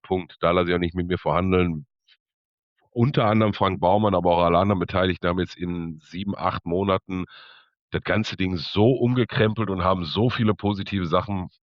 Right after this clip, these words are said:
bewegt, den lass ich mir unabhängig vom Ausgang der Saison nicht mehr kaputt machen. Aber zurück zu zu Dzeko, zu dem neuen Fußball oder dem anderen Fußball, den Schalke jetzt spielt. Also,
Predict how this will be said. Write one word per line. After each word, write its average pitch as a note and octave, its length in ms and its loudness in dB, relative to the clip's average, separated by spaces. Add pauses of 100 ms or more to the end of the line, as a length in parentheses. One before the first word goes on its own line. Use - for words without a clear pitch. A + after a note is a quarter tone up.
(120)
bewegt, F2+ 420 -2
den D#2+ 120 0
lass F2 160 2
ich E2 120 -8
mir E2 280 2 (120)
unabhängig C3 480 0
vom F#2+ 160 0
Ausgang F2 320 -2
der D#2+ 140 -2
Saison D#2 200 -4
nicht D#2 140 -10
mehr D#2 100 -6
kaputt - 280 -8
machen. C2 180 -8 (540)
Aber C3+ 160 2
zurück C3 260 -6
zu A2 440 0 (1160)
zu - 100 0
Dzeko, A#2 640 4
zu - 180 -4
dem G2 360 4
neuen G#2 300 2
Fußball G#2 600 2
oder F2+ 160 2
dem F#2 140 2
anderen A2+ 360 2
Fußball, G2+ 360 0
den F#2 220 0
Schalke F#2 300 0
jetzt F2+ 100 -4
spielt. F2+ 300 0
Also, G2 320 2